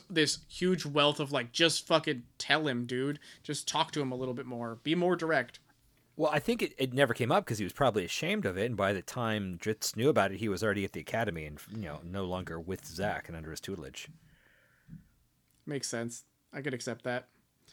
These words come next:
Speaker 1: Yeah, but that's something that bums me out about it. I just don't, I don't, like, it's like, okay, so I have this expectation now that Drizzt is gonna,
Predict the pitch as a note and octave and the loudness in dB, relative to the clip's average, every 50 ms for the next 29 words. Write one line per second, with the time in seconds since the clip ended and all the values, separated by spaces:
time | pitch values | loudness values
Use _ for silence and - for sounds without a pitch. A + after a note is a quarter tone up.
0 | - - - - - - _ _ _ _ _ _ _ _ - - - F3 E3+ E3 | -20 -20 -20 -20 -20 -20 _ _ _ _ _ _ _ _ -18 -2 4 8 10 10
1 | D#3+ D#3+ - - - - E3 F3 G3 A#3 A#3+ A#3 - B3 A#3 A#3 A3 G#3 F#3 G3+ | 10 10 6 2 2 4 4 8 10 10 10 10 10 8 6 8 6 6 6 6
2 | G#3+ F#3+ F3 G3 F#3+ F3 D3+ C3+ B2+ C3 C3 C3+ C#3+ D#3 D3 - E3+ D#3+ - E3+ | 6 6 6 8 8 8 8 6 6 4 4 2 2 2 4 4 4 4 4 4
3 | D#3+ E3 D#3+ D#3 D3+ - - F3 D3 - D#3+ D#3 C#3 - - _ _ _ _ _ | 4 6 6 6 6 4 2 -2 -2 2 2 2 2 0 -4 _ _ _ _ _
4 | _ - D#3+ D#3 D#3 E3+ D#3 D3+ C#3+ E3+ E3 E3+ F3 E3+ F3 E3+ D3+ F#3 F3 - | _ -4 0 6 8 8 8 8 10 12 12 12 12 10 8 6 6 6 4 4
5 | - - F3+ - - - - F3+ F3+ F3 - F3 D#3 D3 C#3+ C#3 C3+ C3 C3 C3 | 6 6 6 6 6 6 6 6 8 8 6 2 2 4 4 6 6 6 6 4
6 | C3 C3 - - - - - - - - _ D3 C3+ C#3 D3 C#3+ C#3 - - - | 2 0 -4 -8 -16 -20 -20 -20 -20 -14 _ -4 2 6 8 8 8 8 4 -2
7 | - - - - - - _ _ - - _ _ _ _ _ _ _ _ _ _ | -16 -20 -20 -20 -20 -20 _ _ -20 -20 _ _ _ _ _ _ _ _ _ _
8 | _ - D#3+ C#3 - F3+ F3 F3 - F3 D#3+ D3+ E3+ E3+ D#3+ | _ -10 -2 6 8 10 10 10 6 2 2 4 4 4 4